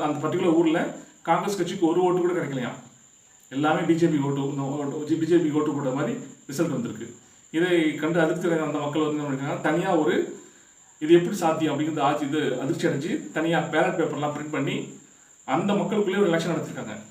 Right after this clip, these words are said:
நம்ம சொன்னதையும் தாண்டி மக்கள் வந்து பி ஜே பி ஓட்டு போட்டாங்களா தெரிஞ்சுக்கணுங்கிறதுக்காக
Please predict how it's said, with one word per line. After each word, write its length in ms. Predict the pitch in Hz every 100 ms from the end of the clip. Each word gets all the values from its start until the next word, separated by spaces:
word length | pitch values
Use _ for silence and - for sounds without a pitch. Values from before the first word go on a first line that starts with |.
| - -
நம்ம 180 | 139 139 139
சொன்னதையும் 420 | 156 175 208 180
தாண்டி 240 | 160 165 226 156
மக்கள் 240 | - 165
வந்து 140 | 165 190
பி 120 | 170
ஜே 100 | 175
பி 100 | 165 156
ஓட்டு 180 | 151
போட்டாங்களா 360 | 139 139 135 135 120
தெரிஞ்சுக்கணுங்கிறதுக்காக 640 | 139 139 147 131 120 123